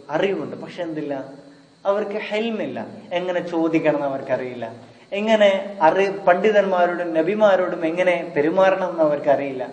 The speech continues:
ആ, അവർക്ക് എന്താണ്, അറിയില്ല എന്നല്ല, അവർക്ക് ആ, എന്താണ്, ആ പെരുമാറ്റ ശീലം അവർക്കില്ല, ഹെൽമ അവർക്കില്ല. ഓരോന്നും അവർ ചോദിക്കൊക്കെ എങ്ങനെയാണ്? കുത്തിയാണ് ചോദിക്കുക.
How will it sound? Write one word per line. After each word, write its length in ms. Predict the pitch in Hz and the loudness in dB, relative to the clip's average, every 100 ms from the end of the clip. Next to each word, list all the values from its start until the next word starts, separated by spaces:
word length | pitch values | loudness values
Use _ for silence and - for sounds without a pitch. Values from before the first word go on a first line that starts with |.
| - - - _ _ _ _ - | -16 -20 -20 _ _ _ _ 4
ആ, 80 | 196 | 6
അവർക്ക് 440 | 196 208 247 - | 8 6 6 4
എന്താണ്, 320 | 214 202 190 185 - | 6 6 6 0 -2
അറിയില്ല 680 | - - 151 214 262 240 214 | -8 -10 -4 -2 2 4 4
എന്നല്ല, 280 | 190 185 | 4 2
അവർക്ക് 360 | 170 156 160 170 | 0 0 -2 2
ആ, 200 | 156 151 | 2 2
എന്താണ്, 540 | 151 156 151 143 139 - - - - _ _ _ _ _ | 4 4 4 0 -6 -12 -18 -20 -20 _ _ _ _ _
ആ 320 | 165 165 156 151 - 156 | -16 -12 -12 -12 -8 -4
പെരുമാറ്റ 500 | 151 185 185 165 143 - | -4 -6 -8 -10 -14 -12
ശീലം 300 | 156 160 139 | -8 -6 -8
അവർക്കില്ല, 380 | 120 117 120 120 | -10 -12 -10 -10
ഹെൽമ 420 | 120 226 285 302 | -4 2 4 6
അവർക്കില്ല. 540 | 233 190 156 147 120 - - - - _ - | 6 6 4 -4 -6 -10 -16 -20 -20 _ -6
ഓരോന്നും 560 | 185 233 269 269 - 160 | 2 4 6 6 4 0
അവർ 100 | 196 | -2
ചോദിക്കൊക്കെ 600 | - - 233 226 233 208 | 2 2 2 0 0 0
എങ്ങനെയാണ്? 420 | 202 196 185 - | 0 0 0 -2
കുത്തിയാണ് 540 | 190 - 240 226 190 - | -8 -8 2 2 2 0
ചോദിക്കുക. 760 | 175 170 165 160 156 147 - | 0 2 0 2 2 2 -4